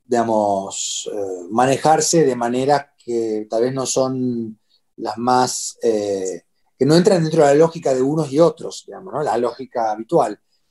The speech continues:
Entonces, nada, es, es un lindísimo desafío que, que, como siempre para mí, se originó, valga la redundancia, en el con quién, porque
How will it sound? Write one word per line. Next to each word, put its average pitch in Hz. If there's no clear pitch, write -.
Entonces, 123
nada, 131
es, -
es 131
un 143
lindísimo 151
desafío 170
que, 110
que, 104
como 127
siempre 156
para 127
mí, 151
se 123
originó, 135
valga 123
la 113
redundancia, 139
en 117
el 110
con 123
quién, 202
porque 107